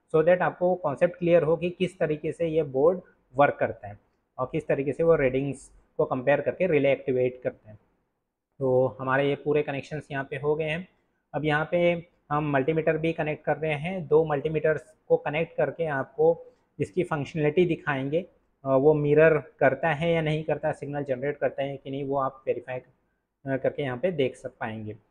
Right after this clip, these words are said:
अभी ये जो connector है three pin का, यहाँ से हमको current output मिलने वाला है, तो यहाँ भी हम wire connect कर दे रहे हैं। ground और current output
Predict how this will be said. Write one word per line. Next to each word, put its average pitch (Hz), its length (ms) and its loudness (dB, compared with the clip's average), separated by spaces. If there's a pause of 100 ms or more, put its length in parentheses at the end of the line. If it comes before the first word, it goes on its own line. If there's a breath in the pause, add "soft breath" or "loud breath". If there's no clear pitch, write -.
(720)
अभी 143 160 0
ये 165 260 2
जो 185 200 2
connector 160 480 -2
है 160 100 0
three 156 200 -6
pin 147 220 -6
का, 170 120 -4
यहाँ 147 320 -4
से 180 120 -4
हमको 165 240 -2
current 156 340 0
output 156 300 0
मिलने 156 260 -4
वाला 151 200 -2
है, 156 60 0
तो 156 100 -2
यहाँ 135 280 -6
भी 151 100 -4
हम 151 260 -8
wire 127 240 -4
connect 151 360 -10
कर 151 140 0
दे 147 140 0
रहे 147 100 -4
हैं। 175 100 -12 (460)
ground 139 340 2
और 147 300 4
current 143 220 0
output 139 400 -2